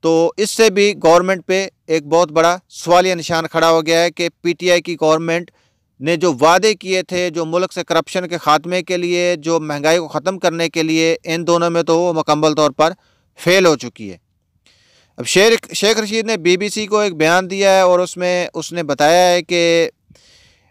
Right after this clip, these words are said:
ए, ये तो भूखे शेर हैं और धाड़े मारते हैं,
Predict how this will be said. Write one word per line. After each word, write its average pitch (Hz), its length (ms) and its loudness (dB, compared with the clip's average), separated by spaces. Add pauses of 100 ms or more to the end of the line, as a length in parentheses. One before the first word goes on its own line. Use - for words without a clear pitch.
(160)
ए, 156 180 6
ये 165 200 2
तो 190 140 -2
भूखे 156 320 -2
शेर 165 320 2
हैं 180 140 0
और 170 100 0
धाड़े 139 260 0
मारते 147 360 0
हैं, 143 240 -8